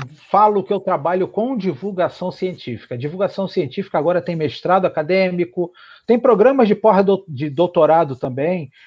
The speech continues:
Então, o pessoal tem um, toda uma formação técnica, especializada, teórica, uma formação que eu não tenho.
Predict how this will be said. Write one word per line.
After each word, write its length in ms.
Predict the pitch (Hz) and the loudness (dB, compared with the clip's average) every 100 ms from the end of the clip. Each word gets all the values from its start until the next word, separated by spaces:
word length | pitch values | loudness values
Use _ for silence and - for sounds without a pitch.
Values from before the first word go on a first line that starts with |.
| _ | _
Então, 280 | 143 143 226 | -10 -2 -2
o 40 | 254 | 2
pessoal 380 | 233 - 208 | 0 2 2
tem 220 | 226 240 277 | 2 -2 -4
um, 240 | 269 247 - | -6 -12 0
toda 260 | 220 262 302 | 2 2 -2
uma 180 | 277 | -4
formação 1160 | - - 262 233 240 180 - - 165 180 208 240 - _ _ | -4 2 4 4 0 -2 -4 -4 0 2 0 -2 -10 _ _
técnica, 840 | - 151 151 196 220 214 233 233 233 _ | 4 4 2 -2 -2 -2 -2 -2 -4 _
especializada, 1080 | - - 143 - 156 135 104 117 139 143 151 | -16 -6 -4 -2 -4 -4 -6 -6 -4 -4 -8
teórica, 920 | - 196 156 139 147 160 170 214 214 - - - - | 2 6 6 6 6 4 0 0 -2 -4 -20 -12 -2
uma 100 | 294 | 2
formação 480 | 285 262 254 269 247 | 2 2 0 -2 -4
que 80 | |
eu 40 | 254 | -4
não 140 | 262 | -4
tenho. 400 | 233 180 143 113 | 0 0 0 -8